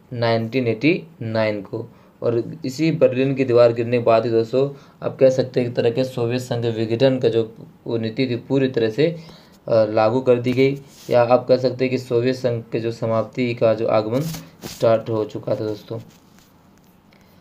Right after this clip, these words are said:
अगला प्रश्न, वियतनाम का विभाजन किस समानांतर रेखा द्वारा किया गया है? तो वियतनाम का जो स-, जो विभाजन है दोस्तों वो सत्रहवीं समानांतर रेखा के द्वारा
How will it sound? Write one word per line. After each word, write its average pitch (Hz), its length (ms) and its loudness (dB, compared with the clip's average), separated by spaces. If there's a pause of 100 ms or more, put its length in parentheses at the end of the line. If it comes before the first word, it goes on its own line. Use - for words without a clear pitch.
(220)
अगला 120 200 4
प्रश्न, 110 280 -8 (320)
वियतनाम 135 500 4
का 147 100 4
विभाजन 135 320 6
किस 147 220 -4
समानांतर 127 420 2
रेखा 123 180 2
द्वारा 123 180 4
किया 123 180 2
गया 123 160 4
है? 135 100 4 (380)
तो 123 60 -8
वियतनाम 127 560 2
का 139 100 6
जो 131 120 0
स-, 127 140 -4
जो 117 440 0
विभाजन 117 500 0
है 120 80 2
दोस्तों 117 400 0 (420)
वो 143 240 4
सत्रहवीं 135 680 2
समानांतर 120 680 0
रेखा 113 320 2
के 117 140 0
द्वारा 113 440 4